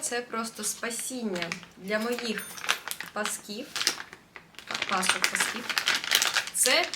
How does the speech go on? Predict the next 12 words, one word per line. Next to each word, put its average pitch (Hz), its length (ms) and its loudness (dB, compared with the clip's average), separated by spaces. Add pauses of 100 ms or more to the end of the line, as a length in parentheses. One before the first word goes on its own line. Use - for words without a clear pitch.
(360)
дирокол, 240 760 6
<laughs> - 80 -6
якщо 202 260 -2
можна 196 320 2
так 196 220 -2
сказати. 180 540 2 (720)
Бо 214 60 4
я 262 380 8 (760)
ку-, 247 80 -2
придбала 247 460 4
собі 220 260 -4
шило, 277 460 -2